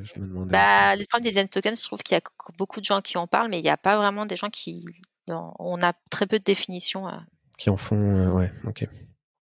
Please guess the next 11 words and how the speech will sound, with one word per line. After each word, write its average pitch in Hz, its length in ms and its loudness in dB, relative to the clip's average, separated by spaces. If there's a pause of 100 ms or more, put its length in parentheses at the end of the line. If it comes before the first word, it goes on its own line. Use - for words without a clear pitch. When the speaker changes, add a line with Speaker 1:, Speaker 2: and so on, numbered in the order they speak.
(1200)
Speaker 1:
Ah, - 100 -2
ici. - 400 -2 (160)
En 113 80 2
tout - 80 -12
cas, 147 240 4
euh, 104 680 6
l'article 110 600 0
est, 101 460 4
est 101 520 2
vraiment, 113 680 4
euh, 101 480 2